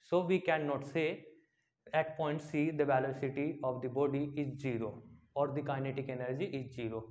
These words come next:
So we need to calculate the velocity, then we calculate the kinetic energy। Now, अब आ जाइए यहाँ पर,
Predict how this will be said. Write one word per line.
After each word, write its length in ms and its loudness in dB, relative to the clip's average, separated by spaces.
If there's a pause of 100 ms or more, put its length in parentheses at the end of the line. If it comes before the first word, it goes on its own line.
(340)
So 80 4
we 160 2
need 220 -2
to 80 2 (100)
calculate 480 0
the 260 0
velocity, 800 0 (180)
then 360 0 (720)
we 140 2
calculate 520 0
the 80 -2
kinetic 500 -4
energy। 420 0 (680)
Now, 240 4 (1400)
अब 140 4
आ 140 0
जाइए 280 -2
यहाँ 180 0
पर, 260 -12